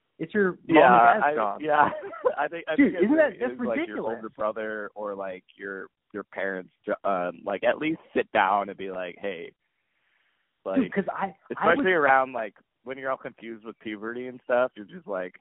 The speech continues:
Speaker 2: "I don't know
Speaker 1: Oh,
Speaker 2: what's
Speaker 1: yeah,
Speaker 2: going
Speaker 1: dude.
Speaker 2: on."
Speaker 1: Dude, I was
Speaker 2: I get
Speaker 1: floundering.
Speaker 2: boners all the time.
Speaker 1: <laughs>
Speaker 2: And
Speaker 1: Dude,
Speaker 2: then no
Speaker 1: I
Speaker 2: one
Speaker 1: was
Speaker 2: talks to you about why you get boners. <laughs>
Speaker 1: Dude, <laughs> yeah.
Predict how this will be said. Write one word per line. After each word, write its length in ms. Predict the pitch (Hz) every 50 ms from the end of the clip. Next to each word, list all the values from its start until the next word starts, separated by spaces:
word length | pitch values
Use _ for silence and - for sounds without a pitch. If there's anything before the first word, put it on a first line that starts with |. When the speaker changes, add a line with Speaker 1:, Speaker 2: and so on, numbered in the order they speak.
| _ -
Speaker 2:
"I 80 | 147
don't 160 | 170 190 185
know 60 | 185 185
Speaker 1:
Oh, 60 | 185 190
Speaker 2:
what's 100 | 170 139
Speaker 1:
yeah, 140 | 123 147 175 170
Speaker 2:
going 100 | 170 170
Speaker 1:
dude. 80 | 175
Speaker 2:
on." 240 | 180 170 156 143 135 131 131 139 _ _ _ _ _ _ _ _ -
Speaker 1:
Dude, 160 | 196 180 - -
I 120 | 127 151
was 160 | 175 220 233 -
Speaker 2:
I 100 | - 175
get 100 | 170 160
Speaker 1:
floundering. 560 | 151 131 135 156 175 180 165 143 135 123 117
Speaker 2:
boners 40 | 110
all 120 | 151 156 156
the 100 | 151 156 - - - -
time. 340 | 143 131 120 117 110 110 -
Speaker 1:
<laughs> 40 | -
Speaker 2:
And 840 | - 247 - - 208 202 - 254 214 - - 359 349 320 277 214 -
Speaker 1:
Dude, 100 | 226 143
Speaker 2:
then 80 | 143
no 60 | -
Speaker 1:
I 40 | -
Speaker 2:
one 140 | 190 220 254
Speaker 1:
was 40 | -
Speaker 2:
talks 280 | - 156 151 151 -
to 60 | - 147
you 40 | 143
about 200 | 120 135 127 120
why 100 | 127 127
you 100 | 123 127
get 160 | 123 123 113
boners. 440 | - 123 123 131 127 110 98 98 104 - _ _ - -
<laughs> 60 | 185 - - - - - - - - _ _ _ _ _ _ -
Speaker 1:
Dude, 160 | 247 226 175 - - -
<laughs> 180 | - 190 - -
yeah. 800 | 247 - 311 302 - 311 - - - 311 359 349 320 311 254